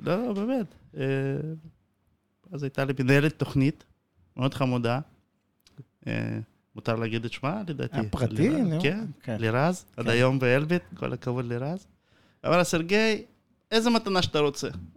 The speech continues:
Speaker 1: איזה מתנה שאתה רוצה." אמרתי, "יודעת מה? אני רוצה סרבל." <laughs> בבקשה,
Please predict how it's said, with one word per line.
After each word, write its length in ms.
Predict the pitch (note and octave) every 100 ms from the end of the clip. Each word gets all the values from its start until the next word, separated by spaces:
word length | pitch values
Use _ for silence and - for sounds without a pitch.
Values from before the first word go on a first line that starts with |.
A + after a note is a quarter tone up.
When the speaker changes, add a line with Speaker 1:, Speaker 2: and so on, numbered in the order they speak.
| -
Speaker 1:
איזה 400 | D#2 E2 D#2 -
מתנה 420 | - - F#3 F#3
שאתה 160 | - D#3
רוצה." 240 | C#3+ -
אמרתי, 360 | - - - - _ _ - - _ _ _
"יודעת 180 | D3 D#3+
מה? 140 | F3 E3+
אני 160 | - D3
רוצה 420 | C#3+ C3 F#3 G#3 G3 -
סרבל." 460 | C#3+ C3 B2+ A#2+ - - - - -
<laughs> 380 | - - A#2 -
בבקשה, 500 | D#3 - - -